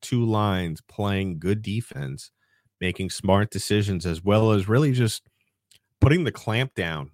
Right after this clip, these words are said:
on the neutral zone, I think that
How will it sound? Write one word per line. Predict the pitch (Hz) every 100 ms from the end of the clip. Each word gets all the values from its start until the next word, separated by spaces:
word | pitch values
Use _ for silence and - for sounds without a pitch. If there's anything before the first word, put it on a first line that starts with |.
| _
on | 85 90
the | 85
neutral | 85 90 120
zone, | 113 127 143 -
I | 110
think | 104 - - 135 131 -
that | 110 104 101 98